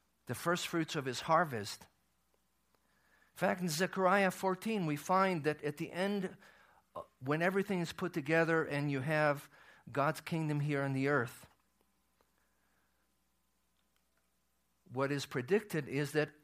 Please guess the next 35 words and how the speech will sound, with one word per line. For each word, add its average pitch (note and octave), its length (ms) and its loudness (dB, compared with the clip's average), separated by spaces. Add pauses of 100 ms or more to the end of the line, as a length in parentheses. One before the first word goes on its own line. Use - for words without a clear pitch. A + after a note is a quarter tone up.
everything F3 760 6
will B2+ 120 0
be D3 240 0
holy D#3 460 0
unto C#3+ 280 -4
the A#2+ 100 -6
Lord, C3 380 0 (800)
Kodesh D3+ 500 2
LaAdonai, A#2 640 -2
the A2+ 80 -6
same D#3 320 -2
kind C#3+ 240 -2
of, A#2+ 120 -4 (120)
of A2+ 160 -4
expression A2 720 -6 (360)
that G#2+ 100 -6
is G#2+ 160 -8
mentioned A#2+ 400 -6
here. E2 240 -10 (100)
So - 160 -10
my C3+ 160 -2
point G3 340 0
simply E3 520 -2
is A#2+ 320 -4 (2250)
that C3+ 220 -2
I F3+ 120 6
don't F#3 180 2
see F#3 180 -4
the D3+ 160 -2
need E3+ 320 0
to, C3+ 160 -4
to - 160 -6
say D3 560 0 (640)
that C3 200 -2
Israel C#3+ 640 0